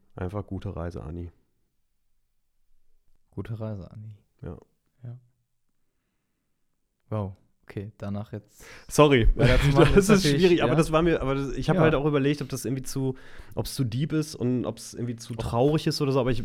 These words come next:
Speaker 1: das war mir wichtig, weil die auch einfach irgendwie, jetzt gerade auch, wo ich so heute Morgen drüber nachgedacht hab, einfach wirklich auch ein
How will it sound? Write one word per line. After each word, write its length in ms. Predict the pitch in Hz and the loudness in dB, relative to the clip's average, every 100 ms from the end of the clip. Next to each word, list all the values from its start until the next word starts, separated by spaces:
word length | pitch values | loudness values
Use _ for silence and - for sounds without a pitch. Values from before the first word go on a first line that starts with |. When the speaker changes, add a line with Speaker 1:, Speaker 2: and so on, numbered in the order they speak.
| - | -6
Speaker 1:
das 220 | 113 110 | -6 -4
war 120 | 123 | -2
mir 180 | 131 123 | 0 0
wichtig, 320 | 117 - 117 | -4 -6 -6
weil 140 | 107 110 | -4 -4
die 140 | 110 | -2
auch 100 | 110 | -4
einfach 320 | 80 101 104 | -6 -8 -10
irgendwie, 380 | 67 107 104 107 - _ _ _ _ - | -8 -8 -6 -8 -10 _ _ _ _ -16
jetzt 140 | 104 | -8
gerade 220 | - 120 | -2 0
auch, 80 | 113 | 0
wo 80 | 113 | -2
ich 60 | |
so 100 | 110 | -2
heute 160 | 110 107 | -2 0
Morgen 280 | 107 110 120 | 0 0 -2
drüber 180 | 104 104 | -4 -2
nachgedacht 460 | 101 - 107 104 | -4 -4 -6 -6
hab, 100 | 110 | -8
einfach 320 | - 104 104 | -8 -10 -10
wirklich 260 | 101 110 - | -8 -10 -6
auch 140 | 95 | -6
ein 240 | 107 104 | -4 -4